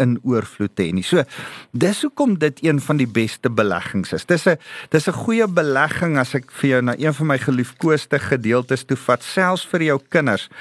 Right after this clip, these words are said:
Psalm sewendertig. Man, ek hou van hierdie gedeelte en, en ek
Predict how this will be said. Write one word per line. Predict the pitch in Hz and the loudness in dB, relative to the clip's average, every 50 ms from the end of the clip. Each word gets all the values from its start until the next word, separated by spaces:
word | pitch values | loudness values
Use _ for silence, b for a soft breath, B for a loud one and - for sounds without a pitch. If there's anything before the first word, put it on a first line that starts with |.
| B B B B B B - | B B B B B B -2
Psalm | 135 - - - 147 143 139 135 | -2 0 0 0 0 2 0 0
sewendertig. | 135 - - - 160 156 143 143 143 143 139 113 107 107 110 104 - - 80 76 - - - 73 | -2 -4 -4 0 0 2 2 2 0 0 2 2 2 2 2 0 -2 -4 -4 -4 -4 -6 -4 -4
Man, | 87 92 107 113 120 120 127 135 131 | -4 -2 -2 0 2 2 2 2 2
ek | 123 123 - | 0 0 0
hou | 117 113 110 | 0 0 0
van | - - 113 | 0 -2 -2
hierdie | 104 104 101 101 - | 0 0 -2 -2 -4
gedeelte | - 104 92 92 82 73 73 - 64 | -4 -4 -2 -2 -2 -2 -4 -2 -2
en, | 64 69 82 98 | -2 0 0 -2
en | 101 - 110 113 | -2 0 0 -2
ek | 110 104 - | -2 -2 -6